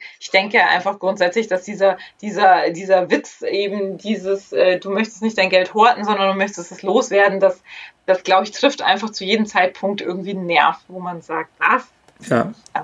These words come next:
Speaker 1: total verrückt.
Speaker 2: Immer die andere Richtung.
Speaker 1: Ja, genau.
Speaker 2: Ja. Was, was ich dazu sagen kann, äh, du wirst es noch nicht gesehen haben, ich hab heut, äh, den ersten Teil meiner Top zwanzig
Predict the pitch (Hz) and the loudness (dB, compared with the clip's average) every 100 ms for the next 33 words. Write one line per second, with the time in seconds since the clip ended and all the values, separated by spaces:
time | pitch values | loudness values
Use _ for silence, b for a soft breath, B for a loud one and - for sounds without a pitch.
0 | - 170 - 170 - 160 151 - - 123 | -10 -8 -4 -4 -4 -6 -6 -4 0 4
1 | 120 92 113 107 107 - 113 - _ - | 4 4 4 2 -2 -4 -6 -10 _ 2
2 | 165 156 - 175 170 143 143 - - _ | 2 2 -2 -2 2 2 -2 -10 -20 _
3 | - 113 107 B B B B B - 120 | -4 -4 -4 B B B B B -2 -2
4 | - - 85 110 185 175 165 175 175 165 | -6 -4 0 2 4 4 4 4 4 4
5 | 156 175 175 151 147 170 175 175 - 131 | 4 2 0 2 2 0 0 0 2 2
6 | 131 - 123 139 - 123 143 - 147 160 | 2 2 0 0 0 0 0 0 2 2
7 | 165 147 123 143 - 120 160 202 - - | 2 2 0 -2 0 4 4 2 -2 -4
8 | - - 139 143 123 107 120 143 - 143 | -2 0 2 2 0 2 0 0 0 -2
9 | 135 - 107 127 156 160 139 131 - - | 0 2 4 6 4 4 4 2 -2 -4
10 | - - 110 143 - 143 143 - - - | -4 0 0 0 2 2 0 -6 -8 -10